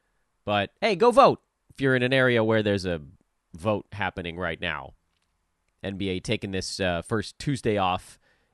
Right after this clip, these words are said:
in November annually, I think, is actually a really good idea. It's cool. I think it's cool. Honestly, I think everybody should have election day off. Uh, but we'll see. Doesn't it seem,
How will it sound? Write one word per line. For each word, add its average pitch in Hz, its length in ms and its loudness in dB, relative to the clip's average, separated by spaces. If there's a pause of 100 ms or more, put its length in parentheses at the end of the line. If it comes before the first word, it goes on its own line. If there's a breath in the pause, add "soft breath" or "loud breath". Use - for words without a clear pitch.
in 107 180 -6
November 117 540 0
annually, 156 480 0
I 233 40 0
think, 202 140 -2
is 196 80 0
actually 190 260 0
a 196 60 0
really 202 220 0
good 208 180 2
idea. 214 420 0 (1700)
It's - 80 -14
cool. - 280 -2 (1600)
I 175 120 6
think 113 120 0
it's 87 100 -10
cool. 67 300 -14
Honestly, 170 320 4
I 139 40 4
think 143 220 0
everybody 123 400 -2
should 104 160 -14
have 90 140 -8
election 95 340 -10
day 80 160 -4
off. 78 420 -6 (400)
Uh, 92 360 -2 (120)
but 92 280 -2 (2250)
we'll 120 160 -2
see. 69 260 -10 (800)
Doesn't 403 180 -4
it 480 80 -16
seem, 466 200 -6